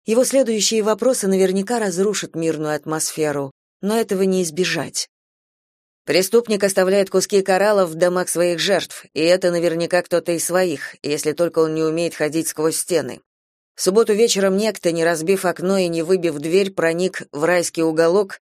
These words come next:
и оставил коралл под дверью Лили. Наверняка у него был ключ, и он знает расположение комнат. Под эту категорию подходят только родственники леди Ви и я.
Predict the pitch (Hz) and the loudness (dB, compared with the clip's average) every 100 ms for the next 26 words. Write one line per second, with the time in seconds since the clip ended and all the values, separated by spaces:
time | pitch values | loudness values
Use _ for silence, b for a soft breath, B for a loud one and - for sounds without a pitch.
0 | _ _ _ 156 170 - 214 190 185 175 | _ _ _ 0 0 2 2 2 2 2
1 | 196 180 175 160 165 185 170 170 180 208 | 2 2 0 0 2 2 2 0 0 0
2 | 147 120 - _ - 151 165 170 175 190 | -2 -4 -8 _ -8 -2 2 2 0 2
3 | 196 180 170 175 175 165 190 220 - - | 0 0 0 0 0 0 0 0 -2 -4
4 | - 147 165 165 156 170 170 160 151 156 | -2 0 2 0 -2 -2 -2 -2 -4 -2
5 | 156 151 170 156 151 - 180 123 110 - | 0 0 0 -2 -4 -2 -2 -2 -10 -16
6 | _ _ _ _ _ _ _ _ - 165 | _ _ _ _ _ _ _ _ 0 2
7 | 185 214 220 196 202 190 185 180 233 214 | 4 2 0 0 0 2 0 4 4 4
8 | 156 131 151 156 - 180 180 170 185 185 | 4 2 0 -2 2 2 2 2 2 2
9 | 175 170 185 - 165 165 160 156 156 165 | 2 2 2 0 -2 -2 -2 0 2 2
10 | 156 156 151 180 202 - 160 165 156 143 | 2 -2 0 0 0 -4 -2 0 0 0
11 | - | -2